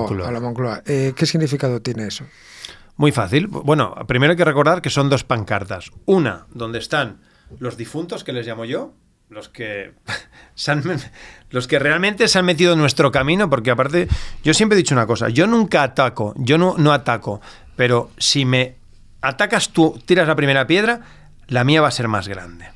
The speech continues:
Speaker 1: Es lo que digo yo en las entrevistas. Yo he ido a entrevistas donde me han hecho encerrar y he dicho, "Pregunta lo que quieras", lo mismo que te he dicho a ti. Digo, "Depende de lo que te preguntes, esto es un boomerang, va, pero vuelve".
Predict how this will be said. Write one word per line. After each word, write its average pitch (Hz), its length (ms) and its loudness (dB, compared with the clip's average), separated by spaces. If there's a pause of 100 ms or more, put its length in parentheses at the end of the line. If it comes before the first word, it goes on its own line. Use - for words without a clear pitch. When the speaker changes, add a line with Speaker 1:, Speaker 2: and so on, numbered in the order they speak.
(320)
Speaker 1:
Es - 160 -8
lo 127 120 0
que 127 80 0
digo 123 180 2
yo 127 120 2
en - 20 2
las 127 160 0
entrevistas. 113 480 -4
Yo - 60 -20 (200)
he 123 80 -4
ido 120 100 2
a 123 40 4
entrevistas 180 640 2
donde 135 400 2 (360)
me 131 60 0
han 135 80 -2
hecho 135 160 0
encerrar 143 300 2
y 175 40 4
he 147 40 4
dicho, 113 680 -2
"Pregunta 165 320 2
lo 202 100 4
que 147 120 -2
quieras", 175 240 2
lo 127 120 2
mismo 165 220 0
que 156 80 -2
te 127 60 -2
he - 20 4
dicho 127 160 -2
a 104 60 -4
ti. 156 100 4
Digo, 123 220 2
"Depende 117 240 -2
de 170 60 2
lo 175 60 2
que 170 100 2
te 151 100 2
preguntes, 208 500 0 (260)
esto 170 200 -2
es 180 60 -2
un 202 100 4
boomerang, 139 520 2
va, 226 280 2
pero 127 180 2
vuelve". 190 520 0